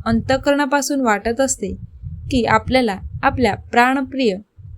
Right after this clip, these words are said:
उपास्य दैवताचे निदान एकदा तरी दर्शन व्हावे. त्यासाठी परमभक्ताला अखंड नामस्मरणात दंग राहावे लागते.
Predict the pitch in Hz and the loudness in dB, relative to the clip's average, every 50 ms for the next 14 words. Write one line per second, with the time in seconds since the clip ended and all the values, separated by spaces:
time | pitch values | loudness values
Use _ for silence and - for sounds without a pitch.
0 | - - 226 208 - 254 254 262 262 - 302 254 269 277 262 240 262 254 254 269 | -12 -10 -6 0 4 4 4 4 4 0 -2 0 2 2 2 2 0 -2 -2 -2
1 | 262 247 - 196 - - 220 240 262 285 262 277 277 262 233 220 202 196 214 240 | -2 -2 -4 -6 -8 -4 -2 0 0 2 2 0 0 0 0 0 0 2 2 2
2 | 247 247 240 214 233 226 214 226 202 196 190 - 214 202 196 196 190 185 185 185 | 2 2 2 0 0 0 0 0 0 0 -2 -4 -4 -4 -4 -4 -4 -4 -4 -6
3 | 180 196 - - - - - - - - - - 277 269 - 311 311 320 311 - | -6 -8 -12 -14 -14 -12 -12 -12 -12 -8 -2 -2 -2 0 0 -2 -2 -2 -2 0
4 | 254 233 226 226 240 247 247 262 240 247 - 269 247 208 180 185 - _ _ _ | 2 2 2 2 0 0 0 -2 -2 -2 -2 0 0 0 -2 -4 -8 _ _ _
5 | _ _ _ - - 226 226 - 277 277 277 269 294 277 254 220 208 214 220 240 | _ _ _ -2 -2 -2 -2 0 0 0 2 2 2 2 2 0 0 0 -2 -2
6 | 240 - 254 254 233 202 190 190 196 - 233 220 220 208 214 208 202 196 190 202 | -2 -2 -2 -2 -2 -2 -4 -4 -2 0 0 0 2 2 0 0 0 0 0 0
7 | 190 196 196 190 190 185 - - 190 185 - | 0 0 0 -2 -4 -4 -8 -8 -6 -6 -6